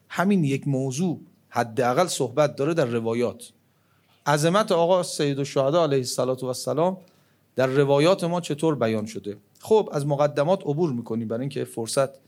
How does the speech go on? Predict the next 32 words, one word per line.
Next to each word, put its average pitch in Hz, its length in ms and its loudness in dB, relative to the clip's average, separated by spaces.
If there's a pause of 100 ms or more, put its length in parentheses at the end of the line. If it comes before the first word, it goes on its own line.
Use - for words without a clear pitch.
(400)
گرفته 120 340 -4
نشه 123 360 -4
و 156 80 -2
عزیزان 123 540 -4 (340)
بیشتر 139 560 0 (580)
گوش 165 280 -2 (1500)
سرشون 151 680 0
و 120 80 -2
گوش 147 240 -4
قلبشون 147 760 0 (420)
با 120 100 2
روایات 135 600 2
و 123 240 0
کلمات 139 500 -2
اهل 123 240 -2
بیت 139 180 -2
علیهم 120 280 -4
الصلاة 117 360 -2
و 117 80 -8
السلام 120 400 -2
آشنا 123 300 -6
بشه، 127 220 -6
وارد 175 260 -2
روایات 139 500 2
می‌شیم. 101 440 -12
اولین 196 360 2
حدیثی 185 400 -4
که 185 120 -6
می‌خونیم 185 400 -6
حدیثی 175 360 -6
است 175 100 -8
از 180 220 0